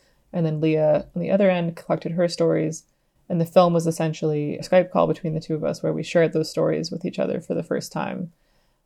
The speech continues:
on camera as we shot. So I didn't know what she was gonna say. She didn't know what I was gonna say. And so we were able to have, like, a very candid back and forth conversation, neither of us being actors and just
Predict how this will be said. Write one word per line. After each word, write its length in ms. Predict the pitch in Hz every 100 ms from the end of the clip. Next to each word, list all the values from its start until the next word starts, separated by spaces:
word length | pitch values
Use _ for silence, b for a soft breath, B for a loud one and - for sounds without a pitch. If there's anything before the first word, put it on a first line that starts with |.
| _ _ -
on 160 | 170
camera 540 | 165 156 156 151 165 -
as 220 | - -
we 80 | -
shot. 360 | - - - -
So 160 | - -
I 120 | 165
didn't 180 | 170 160
know 120 | 160
what 120 | -
she 120 | 208
was 80 | 190
gonna 160 | 175 170
say. 260 | 165 160
She 140 | 156 160
didn't 160 | 151
know 120 | -
what 100 | 151
I 100 | 156
was 120 | 160 160
gonna 160 | 165
say. 420 | - 151 156 156 - _ _ _ _
And 80 | 165
so 100 | 165
we 60 |
were 80 | 160
able 220 | 156 156
to 100 | 156
have, 160 | 160 165
like, 160 | 160
a 40 | 160
very 200 | 151 160
candid 680 | - 170 151 151 151 151 - _
back 240 | 175 -
and 100 | 180
forth 240 | 165 - -
conversation, 800 | 175 165 165 156 - 247 277 - _ _ _ _ _ _
neither 260 | 165 170 165
of 80 | 156
us 120 | 160
being 240 | - -
actors 580 | - 165 165 175 220 208
and 260 | - 156 156
just 440 | 165 - - -